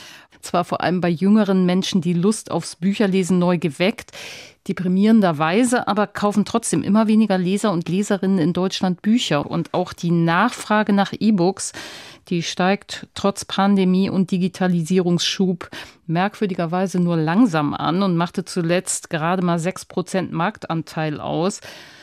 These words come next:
Woran liegt das Ihrer Meinung nach? Also warum reagiert das deutsche Lesepublikum immer noch so verhalten aufs E-Book?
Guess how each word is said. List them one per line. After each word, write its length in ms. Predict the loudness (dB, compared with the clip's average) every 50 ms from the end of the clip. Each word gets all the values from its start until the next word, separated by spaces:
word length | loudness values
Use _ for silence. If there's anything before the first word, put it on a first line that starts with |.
| -20 -20 -20 _ _ _ _ _ _
Woran 300 | -2 0 2 4 4 4
liegt 200 | 4 2 0 -2
das 160 | -2 -2 -2
Ihrer 240 | -4 -4 -2 -2 0
Meinung 380 | 0 2 2 2 2 2 2 2
nach? 220 | 2 0 0 0
Also 240 | -2 -4 -2 -2 0
warum 320 | 0 0 2 2 0 0 -2 _ _
reagiert 540 | -4 0 2 2 4 2 2 0 0 0 0 -2
das 160 | -4 -2 0
deutsche 320 | 0 0 0 0 0 -2
Lesepublikum 800 | 0 0 0 0 0 0 -2 -2 -4 -4 -4 -4 -2 -2 -2 -2 0
immer 220 | 2 2 2 2
noch 160 | 2 0 0
so 140 | -2 -4 -6
verhalten 580 | -4 -4 -4 -2 0 0 0 0 -2 -4 -4 -4
aufs 280 | -4 -6 -10 -14 -14 -10
E-Book? 640 | -6 -6 -6 -4 -4 -4 -4 -4 -6 -10 -14 -14